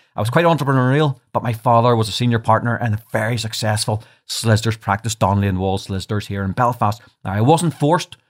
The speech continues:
but through osmosis or expectation, I went to study law at university. Now, after five years of study and legal apprenticeship, just two weeks before I qualified as solicitor,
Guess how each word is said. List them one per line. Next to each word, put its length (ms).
but 140
through 240
osmosis 720
or 360
expectation, 880
I 140
went 240
to 80
study 400
law 460
at 200
university. 640
Now, 120
after 320
five 380
years 220
of 80
study 520
and 300
legal 260
apprenticeship, 640
just 280
two 300
weeks 200
before 640
I 60
qualified 760
as 100
solicitor, 540